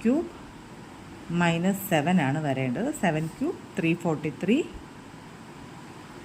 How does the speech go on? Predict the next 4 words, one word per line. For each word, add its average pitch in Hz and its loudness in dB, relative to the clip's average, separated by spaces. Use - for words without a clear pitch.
മൈനസ് 165 4
സെവൻ, 135 2
അതായത് 151 0
ത്രീ 233 6